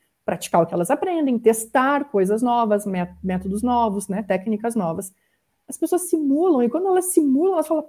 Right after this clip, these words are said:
Puxa, eu, eu falei, eu verbalizei, eu consigo falar desse jeito, né? Eu posso mudar o meu jeito de fazer, meu jeito de falar, e aí isso gera uma sinergia também muito bacana do grupo, né? Se apoiando, dando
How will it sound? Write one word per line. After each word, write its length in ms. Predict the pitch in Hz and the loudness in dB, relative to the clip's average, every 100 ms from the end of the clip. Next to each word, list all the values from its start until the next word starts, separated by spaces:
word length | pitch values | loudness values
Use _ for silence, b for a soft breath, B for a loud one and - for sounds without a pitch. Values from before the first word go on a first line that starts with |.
| - | 2
Puxa, 380 | 349 359 170 - _ _ _ | 2 2 -6 -8 _ _ _
eu, 180 | - 247 | -6 0
eu 80 | 240 | -2
falei, 480 | 233 285 247 226 202 | 2 4 8 8 8
eu 60 | |
verbalizei, 600 | 202 226 240 240 202 208 | 4 4 2 2 4 4
eu 60 | 202 | 4
consigo 540 | 240 233 - 285 226 | 0 -8 -2 0 0
falar 240 | 220 202 175 | 0 -2 -2
desse 220 | 185 185 | -2 -4
jeito, 340 | 185 165 165 _ | -2 -2 -4 _
né? 120 | 185 196 | -6 -6
Eu 60 | |
posso 340 | 190 226 247 247 | -2 -2 0 -2
mudar 300 | 233 202 208 | 0 2 2
o 40 | |
meu 140 | 202 | 0
jeito 200 | 190 185 | -2 -2
de 100 | 185 | -4
fazer, 400 | 185 175 190 196 B B - | -4 -4 -2 -2 B B -4
meu 140 | 202 | 0
jeito 240 | 185 185 185 | 0 0 -2
de 80 | 185 | -4
falar, 500 | 175 160 175 202 B B - | -2 0 0 -4 B B -2
e 80 | 220 | 4
aí 120 | 202 | 4
isso 200 | 220 247 | 2 0
gera 320 | 202 208 196 | 2 4 4
uma 120 | 208 202 | 0 -2
sinergia 420 | 208 190 190 196 | -2 -2 0 -2
também 220 | 202 185 | -2 -2
muito 180 | 214 233 | -2 -2
bacana 340 | 226 214 202 | -2 -2 -2
do 120 | 196 | 0
grupo, 440 | 196 208 220 220 185 | 2 6 6 2 -4
né? 180 | 185 190 | -2 -4
Se 120 | 190 | -6
apoiando, 640 | 185 190 185 202 190 180 | -4 0 4 4 2 0
dando 360 | 170 185 185 | 0 0 -2